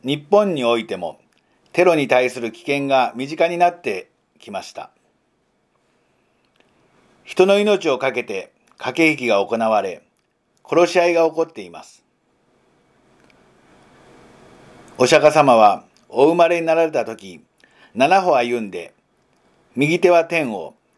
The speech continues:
左手は地を指さして、「天上天下、唯我独尊」とおっしゃられました。天にも地にも我という存在は一人しかいない。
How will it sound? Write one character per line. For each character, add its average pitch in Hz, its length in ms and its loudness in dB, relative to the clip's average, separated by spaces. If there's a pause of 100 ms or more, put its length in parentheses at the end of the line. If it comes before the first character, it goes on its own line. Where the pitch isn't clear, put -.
(120)
左 160 380 0
手 170 100 2
は 156 160 4
地 208 200 -4
を 127 240 -2
指 113 220 -12
さ 110 160 -10
し - 120 -20
て、 76 200 -20 (1120)
「天 151 260 -6
上 147 240 0
天 143 280 -8
下、 101 260 -10 (380)
唯 180 240 -2
我 143 100 0
独 117 200 -8
尊」 101 320 -12 (600)
と 170 180 2
お 131 80 -2
っ 127 40 -4
し - 120 -12
ゃ 123 40 0
ら 117 120 0
れ 110 100 -6
ま 104 120 -8
し - 80 -20
た。 76 200 -14 (2250)
天 151 220 -2
に 139 80 -4
も 123 140 -2
地 139 140 -12
に 147 100 -6
も 104 280 -6 (340)
我 175 220 4
と 175 160 -2
い 139 80 -6
う 127 80 -2
存 120 320 -8
在 113 220 0
は 110 140 -2
一 - 180 -4
人 202 120 -4
し - 80 -14
か 95 120 -4
い 92 80 -12
な 95 120 -6
い。 87 120 -16